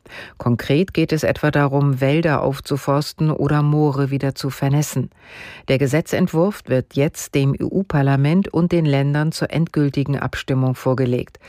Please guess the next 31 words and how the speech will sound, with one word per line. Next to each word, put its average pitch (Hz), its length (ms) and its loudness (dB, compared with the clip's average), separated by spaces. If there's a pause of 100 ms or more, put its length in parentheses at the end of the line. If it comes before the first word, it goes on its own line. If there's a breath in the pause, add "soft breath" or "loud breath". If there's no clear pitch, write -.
(300 loud breath)
Das - 180 -4
gilt 135 220 0
allerdings 131 540 0
als - 220 -4
Formsache. 127 600 0 (480)
Die - 80 -2
Umweltorganisation 156 1300 2
W 135 160 0
W 135 120 0
F - 200 -4
kritisierte, 151 760 0 (380 loud breath)
die 170 80 0
Pläne 185 400 2
enthielten 151 560 -2
zahlreiche 139 680 -2
Schlupflöcher. - 800 -4 (1300 soft breath)
In 196 140 2
der 214 140 4
K-, 190 280 0 (140)
in 170 160 2
der 165 140 2
Fußball-Europa 151 1040 0
League 131 380 0
hat 131 200 -4
Freiburg 139 680 0
einen 131 320 0
weiteren 139 600 0
Schritt - 480 -4
Richtung 139 420 -2
K-O-Phase 131 840 -2
gemacht. 127 460 -2